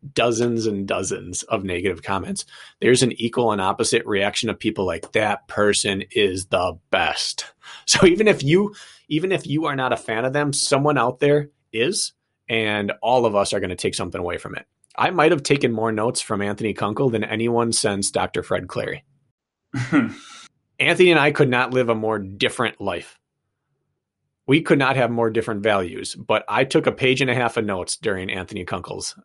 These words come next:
Speaker 1: episode.
Speaker 2: So where are you at in your L S D rotation today, then?
Speaker 1: <laughs> I am, uh, I'm totally dry today, Kirk.
Speaker 2: <laughs> You're in that part of your cycle?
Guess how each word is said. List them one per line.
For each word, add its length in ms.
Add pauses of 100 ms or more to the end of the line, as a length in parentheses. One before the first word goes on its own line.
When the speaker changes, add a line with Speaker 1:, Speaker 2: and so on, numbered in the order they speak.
Speaker 1:
episode. 460 (720)
Speaker 2:
So 240
where 120
are 40
you 220
at 140
in 80
your 80
L 160
S 100
D 160
rotation 560
today, 260
then? 280 (640)
Speaker 1:
<laughs> 0
I 1080 (100)
am, 120
uh, 340 (540)
I'm 220
totally 360
dry 360
today, 300
Kirk. 360 (200)
Speaker 2:
<laughs> 100 (920)
You're 120
in 80
that 160
part 140
of 20
your 100
cycle? 480